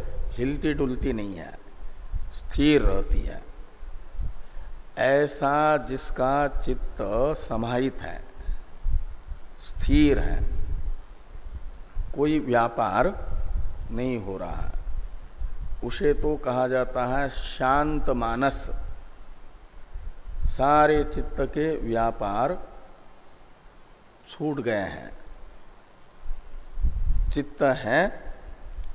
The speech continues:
लेकिन निर्व्यापार चित्त है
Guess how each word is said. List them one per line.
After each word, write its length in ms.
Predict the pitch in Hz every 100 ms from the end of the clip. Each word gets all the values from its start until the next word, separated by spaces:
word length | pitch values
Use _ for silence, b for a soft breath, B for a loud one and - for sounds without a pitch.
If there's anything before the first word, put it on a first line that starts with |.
| - -
लेकिन 480 | 120 127 131 151 170 -
निर्व्यापार 880 | 120 131 127 120 117 135 135 135 131
चित्त 360 | - 110 - 104
है 260 | 85 78